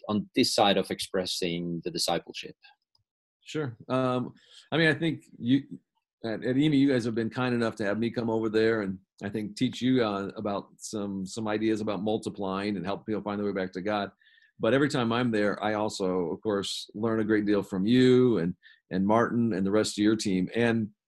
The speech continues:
Speaker 2: candidly, I mean, you guys are further ahead on this by far than we are. And I feel like this is an area where, where we're, we're, we're, we're really learning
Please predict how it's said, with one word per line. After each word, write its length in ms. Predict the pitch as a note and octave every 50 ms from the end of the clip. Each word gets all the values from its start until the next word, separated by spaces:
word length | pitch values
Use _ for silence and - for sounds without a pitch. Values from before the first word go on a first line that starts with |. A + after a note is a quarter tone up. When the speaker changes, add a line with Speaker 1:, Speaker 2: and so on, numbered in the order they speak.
| - -
Speaker 2:
candidly, 440 | D#3 E3 F#3 E3+ C#3 A2 A2 G#2+
I 40 | G#2+
mean, 180 | A2 A2+ A2 A2
you 120 | D3 F#3+
guys 460 | F3 E3 C#3+ C3 A2+ G2 - - - - -
are 140 | F#2+ G#2+ G#2
further 360 | G#2 - C3 B2+ A#2 A2+ G#2
ahead 200 | G2 G#2+ A#2 A2+
on 160 | A2 G2+ G2+
this 280 | G2+ F#2 F#2 F2 - -
by 180 | - - F2+
far 320 | F2+ - A2+ A2 G#2+ G2+ F#2+
than 160 | F2+ F2 F#2
we 160 | G#2 G#2+ G2
are. 220 | E2 D#2 D#2 D#2 - _ _ - - _ _ -
And 100 | F#2 A2
I 60 | B2
feel 120 | C3+ C#3
like 80 | A2+ G#2+
this 140 | B2+ A#2 A#2+
is 60 | A2+
an 80 | G#2+ G2
area 260 | G#2 G#2 G2+ G2 G2
where, 320 | G2 G2+ G2 F#2 F#2 D#2+
where 200 | - G2 G2 F#2
we're, 320 | F#2+ F#2+ G#2 A2 A2+ A2+ G#2
we're, 220 | D2 G#2+ A#2 A#2+
we're, 240 | A2 A2+ B2 B2 - - -
we're 120 | A#2 B2
really 200 | B2 A#2+ A2 G2+
learning 380 | F#2+ G2 G2+ G2+ F#2+ F#2+ G2